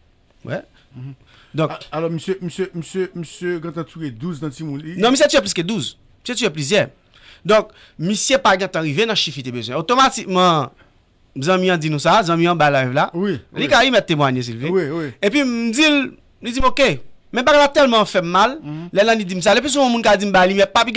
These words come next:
Speaker 1: moun mande. Puis moun rele m'a mande m tel bagay, gade tel bagay, di tel bagay pour yo.
Speaker 2: Mhm, mhm.
Speaker 1: Donc,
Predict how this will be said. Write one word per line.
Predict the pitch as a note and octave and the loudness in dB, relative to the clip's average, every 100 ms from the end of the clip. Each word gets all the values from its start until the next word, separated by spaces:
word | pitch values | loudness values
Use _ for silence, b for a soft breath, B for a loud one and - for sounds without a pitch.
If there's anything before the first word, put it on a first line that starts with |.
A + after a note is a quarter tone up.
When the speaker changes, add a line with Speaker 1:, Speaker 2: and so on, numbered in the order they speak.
| A#3 | 2
Speaker 1:
moun | G#3 | 2
mande. | F#3+ E3 E3 | 2 2 2
Puis | G3+ A#4 C5 | 2 0 2
moun | B3 | 4
rele | G3+ | 4
m'a | E3+ D#3 | 4 0
mande | E3+ D3+ | 0 0
m | D3 | 0
tel | D3+ | -2
bagay, | D3+ D3 D3+ | 0 2 2
gade | C#3+ D#3+ D3 | 2 -2 -2
tel | D#3 | -4
bagay, | D3+ D3 | 0 0
di | C#3+ D3 | -2 -4
tel | C#3+ | -2
bagay | D3 C#3 | 0 -2
pour | C3 D3+ | -2 -2
yo. | F3+ C#3 C3 | 0 0 -2
Speaker 2:
Mhm, | E3 | -8
mhm. | F#3 - - | -8 -10 2
Speaker 1:
Donc, | G3 D#3 | 2 2